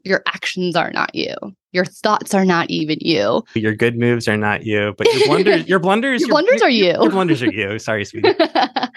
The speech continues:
Speaker 1: But so much of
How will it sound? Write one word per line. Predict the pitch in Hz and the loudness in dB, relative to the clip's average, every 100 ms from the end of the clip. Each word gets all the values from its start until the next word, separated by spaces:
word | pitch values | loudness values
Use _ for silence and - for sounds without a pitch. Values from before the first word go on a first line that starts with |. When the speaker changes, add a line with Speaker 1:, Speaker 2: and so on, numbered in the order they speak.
| - - _ _ _ _ _ _ _ | -16 -18 _ _ _ _ _ _ _
Speaker 1:
But | 240 214 | -2 -2
so | - 196 196 202 240 | -2 -2 0 2 2
much | 233 226 220 285 - - | 4 4 4 2 0 -4
of | 208 | -6